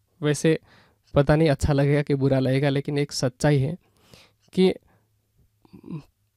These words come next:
हम लोग जो भी चर्चा करने वाले सुंदर साथ हैं, स्वामी जी के अतिरिक्त, हम सब, सबको ऐसा लगता है कि रोज़-रोज़ चर्चा करने की क्या आवश्यकता है, प्रतिदिन चर्चा डालने की क्या आवश्यकता है, क्योंकि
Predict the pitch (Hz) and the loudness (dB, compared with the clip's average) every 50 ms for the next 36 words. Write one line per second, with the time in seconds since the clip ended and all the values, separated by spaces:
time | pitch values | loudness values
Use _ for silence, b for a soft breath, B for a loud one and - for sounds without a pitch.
0 | _ - - 147 147 175 185 190 202 208 208 196 - 143 139 165 170 160 196 - | _ -8 0 2 2 2 4 6 6 6 6 4 0 2 4 4 4 4 4 2
1 | 175 160 156 - 170 165 - 156 156 156 151 147 143 143 - 151 139 139 143 143 | 2 0 2 0 -2 0 0 0 0 2 2 2 2 2 2 2 2 2 2 2
2 | 139 135 - - 131 - - 147 151 160 160 151 147 139 - - - 120 - - | 0 -2 -4 -4 -4 0 2 4 4 6 4 4 2 0 -2 -2 -6 -6 0 2
3 | 156 127 120 - _ - - b b b b b b b b _ 147 156 175 - | 2 2 2 -2 _ -16 -20 b b b b b b b b _ 2 2 2 2
4 | 202 185 - 95 120 - - 185 175 175 - 202 180 165 - 175 160 160 156 - | 2 0 0 -2 -4 0 2 2 2 2 2 2 2 4 2 0 -2 -2 -2 -2
5 | - 170 170 - 185 160 - _ _ _ - - - - - 147 135 156 175 180 | -2 -2 -2 -2 -4 -6 -6 _ _ _ -16 -16 -14 -6 -4 2 6 8 8 8
6 | 175 180 190 185 175 - 160 143 147 - 160 156 - 165 160 165 170 - 170 151 | 8 6 4 4 4 2 2 2 2 0 0 0 0 0 -2 -2 -2 -2 -4 -2
7 | - 165 160 151 120 117 120 - - 131 - _ - 127 127 123 123 B B B | 0 2 2 2 2 0 -2 -4 -6 -8 -10 _ -8 -8 -6 -6 -8 B B B
8 | B B _ 165 165 - - 185 170 190 190 190 175 - 147 143 - 170 165 156 | B B _ 4 4 4 4 2 2 2 2 2 2 2 0 2 2 2 2 4
9 | 135 131 135 143 151 160 165 - 180 170 - - 160 156 156 143 123 120 123 - | 4 4 4 4 2 0 0 0 -4 -6 -4 -2 0 0 2 0 0 -2 -6 -8
10 | - - - - _ 120 131 127 120 - - _ _ _ _ _ _ _ _ _ | -10 -12 -14 -12 _ -12 -12 -10 -14 -18 -20 _ _ _ _ _ _ _ _ _
11 | _ _ _ _ _ _ _ - 151 143 139 180 170 | _ _ _ _ _ _ _ 0 0 2 4 2 0